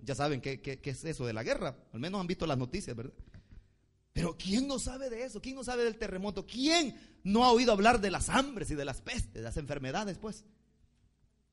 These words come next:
Entonces quiere decir que el fin está viniendo. O sea, las señales están ahí, claras, ya están evidentes las, las señales que el Señor Jesucristo dijo,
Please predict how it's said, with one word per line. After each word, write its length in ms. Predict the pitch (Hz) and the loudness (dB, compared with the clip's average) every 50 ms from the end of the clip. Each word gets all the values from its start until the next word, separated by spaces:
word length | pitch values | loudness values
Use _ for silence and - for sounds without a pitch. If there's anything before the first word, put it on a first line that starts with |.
| _ _ _ _ _ | _ _ _ _ _
Entonces 300 | - - - 147 - - | 0 0 0 0 0 0
quiere 200 | - 175 190 - | 0 0 2 2
decir 260 | - - 190 175 120 | 4 6 6 6 6
que 80 | - | 4
el 120 | 156 139 123 | 2 2 2
fin 260 | - 135 139 156 226 | 0 0 0 -2 -2
está 260 | - 220 226 - 254 240 | -2 -6 -6 -6 -6 -8
viniendo. 540 | 220 220 165 135 123 113 139 190 214 190 135 - _ _ _ _ _ _ _ _ _ _ _ _ _ _ _ _ | -8 -6 -6 -6 -6 -6 -8 -10 -14 -16 -18 -20 _ _ _ _ _ _ _ _ _ _ _ _ _ _ _ _
O 60 | - | 2
sea, 180 | 165 - 190 - | 4 4 6 6
las 160 | 156 175 165 | 6 4 6
señales 480 | - 175 160 160 160 180 202 196 180 - | 6 4 4 6 6 8 8 8 6 6
están 320 | 160 - - 202 196 196 | 4 4 4 4 4 6
ahí, 460 | 185 170 190 247 226 - - - - - _ _ - _ _ _ _ _ _ _ _ _ | 6 6 6 4 2 0 -8 -18 -20 -20 _ _ -20 _ _ _ _ _ _ _ _ _
claras, 640 | - 190 180 180 165 254 269 220 170 - - - - - _ _ _ | 0 4 8 10 10 10 10 8 0 -2 -8 -14 -20 -20 _ _ _
ya 200 | - - 254 247 | 2 4 6 6
están 640 | - - - - 196 247 262 240 214 - - - - _ _ _ | 6 6 8 8 8 8 8 4 -2 -6 -12 -20 -20 _ _ _
evidentes 1120 | - 180 180 190 175 165 156 196 294 359 359 339 285 240 - - - 156 123 - - - - | 2 4 6 6 6 8 12 12 12 12 12 8 2 -4 -4 -6 -8 -10 -10 -10 -12 -10 -6
las, 280 | 135 135 135 - - - | -6 -6 -6 -8 -12 -6
las 140 | 127 135 - | -6 -4 -2
señales 420 | - 147 139 151 185 233 214 - | -2 -2 0 0 0 0 -2 -2
que 60 | - | -4
el 80 | 156 131 | -6 -4
Señor 240 | 139 135 151 185 185 | -4 -2 -2 -2 -2
Jesucristo 500 | 190 175 160 151 170 185 180 - 160 147 | -2 -4 -4 -4 -4 -4 -6 -6 -8 -10
dijo, 220 | 156 113 104 - | -10 -10 -14 -16